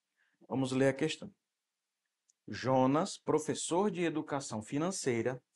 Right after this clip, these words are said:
logo no primeiro dia de aula aplicou uma avaliação diagnóstica. Em uma das questões, o aluno deveria completar a frase:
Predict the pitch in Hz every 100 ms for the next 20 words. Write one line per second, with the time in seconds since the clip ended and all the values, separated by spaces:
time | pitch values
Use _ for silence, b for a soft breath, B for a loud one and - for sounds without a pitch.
0 | - 107 117 147 185 190 170 165 156 139
1 | 127 151 196 214 196 135 165 160 143 156
2 | 120 123 131 127 113 131 135 - - 139
3 | 127 113 - - 151 160 156 139 135 120
4 | - - 127 139 143 - - 131 156 151
5 | 147 131 107 - - _ _ _ _ _
6 | _ _ _ - 160 202 226 170 160 -
7 | 110 - 156 139 107 - - 139 143 160
8 | 151 147 147 151 151 151 135 117 135 143
9 | 160 - - 117 101 -